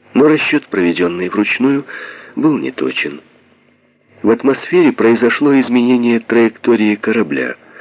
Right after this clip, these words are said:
обшивка перегрелась. Раскалённое тело, лишённое управления, рыскало над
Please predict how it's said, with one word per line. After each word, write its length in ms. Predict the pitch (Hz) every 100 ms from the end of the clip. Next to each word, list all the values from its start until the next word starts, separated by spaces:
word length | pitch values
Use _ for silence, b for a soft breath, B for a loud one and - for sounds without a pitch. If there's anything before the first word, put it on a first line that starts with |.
| B B
обшивка 560 | 113 - 175 185 -
перегрелась. 840 | - 123 127 82 69 64 65 - - _ _ _ _ _ _ _ B B B B -
Раскалённое 840 | 127 - 131 135 123 120 117 -
тело, 500 | - 160 143 76 67 _ -
лишённое 520 | 82 95 107 92 92
управления, 720 | 95 123 135 160 151 73 65 B B B B B B B
рыскало 540 | - 202 - - 82 73
над 180 | 78